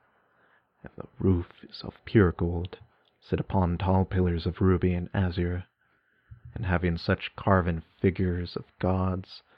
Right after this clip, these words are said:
and heroes that he who looks upon those heights seems to gaze upon the living Olympus. And the floor of the palace is of glass, under which flow the cunningly lighted waters of the Narg, gay with gaudy fish not known beyond the bounds of lovely Cathuria.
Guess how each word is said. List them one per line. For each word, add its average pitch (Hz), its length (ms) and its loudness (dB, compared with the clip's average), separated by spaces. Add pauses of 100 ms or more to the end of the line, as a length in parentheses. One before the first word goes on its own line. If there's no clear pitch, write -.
(300)
and - 100 -16
heroes 92 520 0
that - 180 -6
he 127 160 -2
who 117 180 0
looks 107 240 -2
upon 101 340 -2
those 98 200 -4
heights 101 300 -6
seems 92 260 -4
to - 60 -8
gaze - 300 -4
upon 87 300 -6
the 85 80 -6
living 87 420 -2
Olympus. - 720 -8 (1200)
And - 100 -8
the 76 40 -6
floor 85 400 -2
of - 120 -12
the - 80 -10
palace 85 480 -4
is - 140 -8
of - 120 -8 (120)
glass, 95 600 -6 (460)
under 82 200 0
which 85 200 -4
flow 90 320 2
the 85 100 -8
cunningly 87 500 -4
lighted 87 440 -4
waters 87 460 -4
of - 140 -12
the 90 80 -4
Narg, 87 460 -6 (680)
gay 87 240 2
with 87 260 -8
gaudy 90 280 0
fish - 500 -2
not 92 260 -6
known 90 360 0
beyond 90 320 -2
the 82 60 -8
bounds 85 400 0
of - 140 -10
lovely 92 360 -2
Cathuria. 92 800 -8